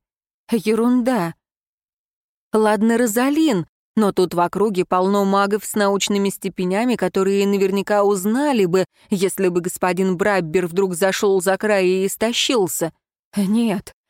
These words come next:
такого не может быть. Значит, что-то другое. Он собирает всю доступную магию. Для чего? Может, для опытов?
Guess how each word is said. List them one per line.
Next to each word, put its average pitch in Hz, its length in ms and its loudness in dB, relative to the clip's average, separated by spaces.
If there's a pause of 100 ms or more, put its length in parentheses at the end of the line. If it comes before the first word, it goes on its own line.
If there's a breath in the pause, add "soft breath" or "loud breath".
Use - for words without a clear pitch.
(140)
такого 208 340 -2
не 220 140 2
может 220 380 0
быть. 294 400 0 (680)
Значит, 170 440 -4
что-то - 280 -8
другое. 185 680 -8 (520)
Он 202 220 2
собирает 190 720 0
всю - 300 -4
доступную 190 720 -2
магию. 170 560 -2 (420)
Для 196 300 2
чего? 254 600 -4 (880)
Может, 180 380 0
для 165 280 -4
опытов? - 500 -12